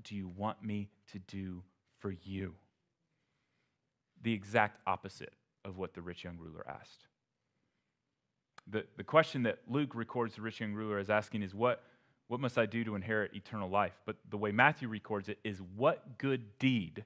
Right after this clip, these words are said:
must I do to inherit eternal life?" The rich young ruler's question is, "Jesus,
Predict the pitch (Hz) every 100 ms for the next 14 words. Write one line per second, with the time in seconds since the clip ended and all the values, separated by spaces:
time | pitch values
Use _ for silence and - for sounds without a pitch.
0 | _ _ _ - 117 107 - _ 120 135
1 | 165 170 135 110 82 98 - - _ -
2 | 117 98 127 120 - 113 - 117 107 104
3 | 90 - - - 127 127 202 - 214 190
4 | 196 190 175 - 208 - 180 143 - 202
5 | 208 165